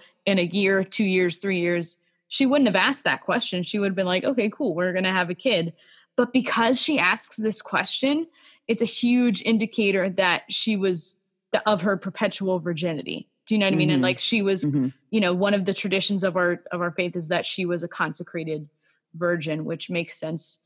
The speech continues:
Speaker 1: um, because of this line and other little details. Um, but that
Speaker 2: Sure,
Speaker 1: line is,
Speaker 2: yeah.
Speaker 1: like, really important to focus on, I think,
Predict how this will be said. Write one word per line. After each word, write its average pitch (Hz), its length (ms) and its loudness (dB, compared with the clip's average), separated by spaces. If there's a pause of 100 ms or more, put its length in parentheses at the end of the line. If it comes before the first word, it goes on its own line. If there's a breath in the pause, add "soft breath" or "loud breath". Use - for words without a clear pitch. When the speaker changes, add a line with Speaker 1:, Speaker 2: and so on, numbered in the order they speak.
(360)
Speaker 1:
um, 165 380 -4 (480)
because 185 320 -2
of 170 100 -6
this 180 220 -2
line 160 300 -2
and 160 160 -2
other 160 340 -6
little 160 240 -8
details. - 680 -8 (100)
Um, 160 380 -10 (460)
but 202 120 -2
that 196 160 2
Speaker 2:
Sure, - 60 0
Speaker 1:
line 196 220 2
is, 156 100 2
Speaker 2:
yeah. 143 60 2
Speaker 1:
like, 175 160 0
really 170 240 -4
important - 320 -8
to 165 80 -6
focus - 360 -8
on, 156 140 -8
I 160 80 -6
think, 160 300 -8